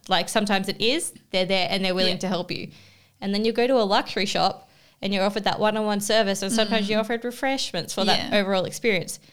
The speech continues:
Speaker 1: Like, Yee's brand is sitting in that mid to, like, luxury kind of,
Speaker 2: Yeah.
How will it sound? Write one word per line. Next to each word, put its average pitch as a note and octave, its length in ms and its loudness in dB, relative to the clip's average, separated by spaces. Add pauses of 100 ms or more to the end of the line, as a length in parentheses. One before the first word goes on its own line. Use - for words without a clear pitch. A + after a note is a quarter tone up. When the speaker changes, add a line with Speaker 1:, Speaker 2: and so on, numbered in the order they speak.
(600)
Speaker 1:
Like, A3 320 -2 (260)
Yee's D4 600 0 (260)
brand G#3 720 0 (1080)
is A3+ 100 2
sitting A#3+ 380 0
in G#3+ 120 2
that F#3+ 160 2
mid A3 500 2
to, A3 200 0
like, F#3 320 0
luxury F#3+ 720 0
kind F#3+ 380 0
of, G#3+ 120 2
Speaker 2:
Yeah. G#3 380 -2